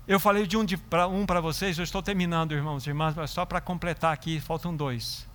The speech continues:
Eu falei de mil novecentos e oitenta e nove, voltando pra trás. Lembra quando eu falei da Romênia pra vocês? Nicolai Ceausescu, um carrasco juntamente com a sua esposa Helena, sanguinários,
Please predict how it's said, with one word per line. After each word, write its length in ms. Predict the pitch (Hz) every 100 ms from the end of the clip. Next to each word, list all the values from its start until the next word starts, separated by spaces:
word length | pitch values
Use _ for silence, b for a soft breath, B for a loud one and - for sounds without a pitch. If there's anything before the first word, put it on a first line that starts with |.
| - B B B
Eu 120 | 165 165
falei 440 | 170 185 202 - -
de 260 | - 139 170
mil 160 | 165 220
novecentos 360 | 202 180 185
e 20 |
oitenta 320 | 175 175 175 185
e 40 |
nove, 380 | 185 170 139 131 -
voltando 400 | 151 151 170 175
pra 160 | 160 156
trás. 580 | 143 151 143 120 - - - - B B B B B
Lembra 180 | 156 180
quando 140 | 175
eu 60 | 156
falei 180 | 165 160
da 100 | 156
Romênia 420 | 151 147 165 165
pra 140 | 151
vocês? 680 | 143 139 160 175 170 - - - - - -
Nicolai 720 | 147 151 147 143 147 151 147 120
Ceausescu, 840 | - 151 147 - 185 - - - - - B B B -
um 400 | 165 175 156 123 -
carrasco 680 | 170 143 160 185 170 - 139
juntamente 580 | 131 170 151 147 160 -
com 80 | 151
a 60 |
sua 140 | - 135
esposa 320 | - 147 139
Helena, 460 | 131 165 147 120 - B B
sanguinários, 1200 | - - - 190 165 147 156 170 139 123 - -